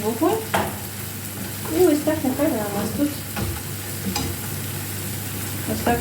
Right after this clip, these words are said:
сама в собі дожарюється. Тим часом, як бачите, у нас закипів наш капуснячок.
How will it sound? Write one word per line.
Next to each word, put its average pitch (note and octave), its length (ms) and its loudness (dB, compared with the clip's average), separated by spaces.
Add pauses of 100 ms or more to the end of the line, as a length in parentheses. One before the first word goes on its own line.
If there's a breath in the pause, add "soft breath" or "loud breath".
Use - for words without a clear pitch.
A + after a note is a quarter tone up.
сама A3+ 220 4
в - 160 0
собі C4 220 2 (1040)
дожарюється. F#3 800 4 (1200)
Тим F#4+ 200 8
часом, D4 380 6 (200)
як B3+ 160 6
бачите, D#4 320 4
у A#3 80 4
нас C4+ 160 6 (1040)
закипів B3 520 6
наш G#3+ 160 4 (400)
капуснячок. G#3+ 720 2